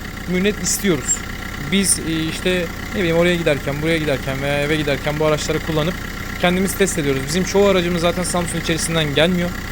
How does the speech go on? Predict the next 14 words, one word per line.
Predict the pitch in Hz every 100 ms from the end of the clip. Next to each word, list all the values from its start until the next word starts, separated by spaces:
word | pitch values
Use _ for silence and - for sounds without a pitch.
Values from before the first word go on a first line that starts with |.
| -
Hep | 247 -
dışarıdan | - 185 185
gelen | 175 147
araçlarımız | 139 139 - 139 139
var. | 190
O | 196
yüzden | 208 202
insanlar | 185 - 196 202 180
bırakıp | 185 190 170
gidiyor | 196 180
gönül | 165 151
rahatlığıyla. | 147 147 165 202 220 - - - - 269
Biz | 247
de | 220